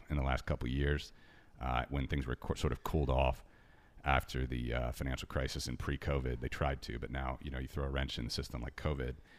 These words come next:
And, uh, for the first six months of twenty twenty, they have expanded the monetary base literally at a record rate for the modern central banking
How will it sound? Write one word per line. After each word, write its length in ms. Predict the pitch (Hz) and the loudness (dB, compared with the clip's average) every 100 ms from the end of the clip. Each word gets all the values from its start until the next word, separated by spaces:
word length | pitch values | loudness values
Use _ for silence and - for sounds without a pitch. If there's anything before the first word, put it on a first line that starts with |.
| - - - - - | -20 -20 -20 -20 -8
And, 600 | - 71 73 71 69 67 | 0 4 4 6 4 2
uh, 300 | 60 67 67 | 2 4 4
for 100 | 60 | 2
the 80 | 65 | 0
first 260 | - 71 - | 2 2 2
six 180 | - - | -2 2
months 300 | 65 65 69 | 2 2 -2
of 100 | - | -4
twenty 440 | - 69 - 67 | -2 -2 -2 -6
twenty, 640 | - - 80 - 60 64 65 | -4 2 2 4 -2 -2 -2
they 200 | 67 67 | 0 2
have 260 | 67 62 62 | 2 2 0
expanded 400 | 67 - 64 65 | -2 0 0 0
the 60 | 64 | 0
monetary 400 | 65 62 73 64 | 0 0 0 2
base 220 | 65 - | 0 2
literally 320 | 73 98 87 | 6 8 8
at 60 | 71 | 6
a 60 | |
record 400 | 67 65 - 64 - - | 4 2 2 -2 -4 -2
rate 240 | 64 53 - - - - | -2 -2 -8 -14 -18 -6
for 140 | 69 | -2
the 60 | 60 | 0
modern 440 | 60 60 - - - - - - - - | 0 0 0 -4 -8 -18 -20 -20 -20 -6
central 320 | - 64 57 | -2 0 0
banking 400 | 60 57 55 | 0 -2 -4